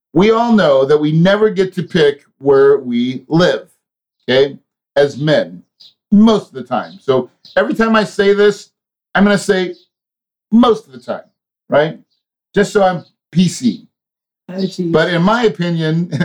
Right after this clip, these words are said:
Speaker 1: <laughs> I never get to pick where I live. The only person that really does is my wife, Shelly. You can chime in whenever you want to. I, I'm, I'm looking at you
Speaker 2: Well,
Speaker 1: now.
Speaker 2: I'm just,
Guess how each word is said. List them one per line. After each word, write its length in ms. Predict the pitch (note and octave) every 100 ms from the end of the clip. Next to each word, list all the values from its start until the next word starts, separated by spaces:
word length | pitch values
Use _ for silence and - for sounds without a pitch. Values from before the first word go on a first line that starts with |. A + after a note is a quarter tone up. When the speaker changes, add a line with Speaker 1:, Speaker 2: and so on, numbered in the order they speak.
| - - -
Speaker 1:
<laughs> 380 | - _ _
I 120 | E3+ G3+
never 280 | F#3 F#3
get 140 | D#3+ D3
to 80 | A2+
pick 240 | C#3+ -
where 100 | A#2
I 60 | A2+
live. 420 | G#2+ A#2+ C3 _ _ _ _
The 80 | C#3
only 120 | F3 E3
person 240 | F3 D#3
that 80 | C#3+
really 300 | D3+ F3+ D3+
does 400 | C3 B2+ C#3 -
is 560 | B2+ C3 D3 - - _ _ _ _ _ -
my 100 | D#3
wife, 280 | A#3 E3 - _ _
Shelly. 380 | - G#3+ C3 - _ _ _ -
You 120 | G3
can 140 | D4+ -
chime 260 | F3 E3
in 100 | D3+
whenever 240 | C3 C3 B2+
you 80 | A2+
want 200 | A2+ A2+
to. 140 | G2
I, 220 | G#2+ A2
I'm, 140 | G#2+ G2+
I'm 180 | A#2+ B2
looking 240 | - B3+
at 60 | A3+
you 60 |
Speaker 2:
Well, 320 | D#4+ D4 C#4
Speaker 1:
now. 60 | C4+
Speaker 2:
I'm 140 | C4
just, 300 | C4 C4 -